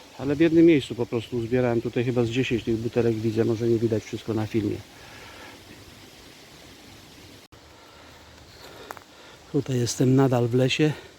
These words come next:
Chciałbym pokazać takie, hmm, znalezisko, że tak powiem.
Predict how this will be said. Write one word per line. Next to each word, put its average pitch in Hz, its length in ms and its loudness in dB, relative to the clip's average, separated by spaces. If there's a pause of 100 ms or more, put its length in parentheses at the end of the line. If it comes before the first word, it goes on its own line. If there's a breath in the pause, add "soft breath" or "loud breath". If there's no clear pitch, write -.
(760 loud breath)
Chciałbym 127 360 -2
pokazać 127 460 -2
takie, 139 320 -2 (1400 loud breath)
hmm, 120 140 -4 (1900 loud breath)
znalezisko, 127 840 2
że 123 140 0
tak 127 180 -4
powiem. 131 480 0